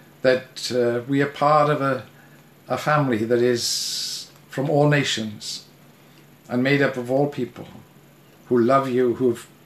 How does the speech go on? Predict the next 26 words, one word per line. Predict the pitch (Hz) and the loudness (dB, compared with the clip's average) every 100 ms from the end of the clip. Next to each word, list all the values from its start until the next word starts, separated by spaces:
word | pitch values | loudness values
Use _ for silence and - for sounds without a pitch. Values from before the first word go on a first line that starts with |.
| - | -8
put | 147 123 | -8 -2
their | 131 | -2
faith | - - 143 - | 0 -2 -2 -2
in | 113 104 | -6 -6
you | 101 107 - - - - - - - | -12 -18 -20 -20 -20 -20 -20 -20 -10
and | 113 | -6
experienced | 117 - - 131 127 127 117 - - | -4 -6 -2 0 2 0 -2 -8 -6
the | 123 | -4
new | 127 127 | 0 0
life | 113 98 - | 0 -2 -8
that | 107 95 | -12 -8
you | 113 | -10
give. | 110 104 98 - - - _ - _ _ _ _ - - - - | -10 -14 -16 -20 -20 -20 _ -20 _ _ _ _ -20 -20 -20 -8
We | 131 | -4
thank | 131 147 139 | 0 0 0
you | 131 | -2
for | 135 127 120 - - - _ - _ | 0 0 -2 -10 -20 -20 _ -20 _
those | 170 131 143 143 123 - | -6 0 4 4 2 -2
who | 131 131 131 - - | 0 0 0 -4 -10
speak | - 151 147 - | -8 -4 -4 4
boldly. | 165 156 117 117 107 - - - - - - - | 4 6 4 2 0 -8 -20 -20 -20 -20 -20 -16
Uh, | 117 117 120 110 104 104 - | -14 -12 -14 -16 -18 -20 -10
Jonathan | - 135 139 127 | 0 0 0 -4
Kahn, | - 135 135 | -2 0 2
as | 127 123 | 0 0
he | 127 123 120 | -4 -4 -6